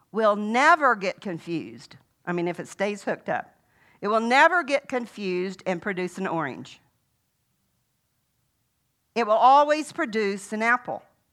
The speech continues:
because that's what it was made to do.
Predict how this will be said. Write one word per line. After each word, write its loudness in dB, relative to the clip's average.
because 4
that's 2
what 0
it 0
was -6
made -4
to -8
do. -8